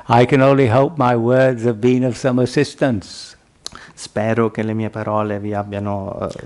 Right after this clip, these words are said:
Speaker 2: vi siano di aiuto.
Speaker 1: That I have not caused even greater confusion.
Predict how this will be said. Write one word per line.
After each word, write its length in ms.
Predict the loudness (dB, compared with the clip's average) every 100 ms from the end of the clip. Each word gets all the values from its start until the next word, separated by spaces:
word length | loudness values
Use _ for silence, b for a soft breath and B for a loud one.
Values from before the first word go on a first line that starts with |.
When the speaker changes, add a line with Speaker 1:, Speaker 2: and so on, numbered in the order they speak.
| -8
Speaker 2:
vi 100 | -6
siano 320 | -2 0 0
di 100 | 0
aiuto. 540 | -2 -4 -6 -6 -10 -10 _ -20 -20 -20 -2
Speaker 1:
That 160 | 4 6
I 180 | 6 6
have 160 | 6
not 280 | 4 2 0
caused 560 | 2 4 6 4 2 0
even 320 | -2 -2 -4
greater 520 | -2 -2 -2 -6 -8
confusion. 1300 | -6 -4 -6 -8 -4 -2 0 -2 -2 -2 -2 -6 -12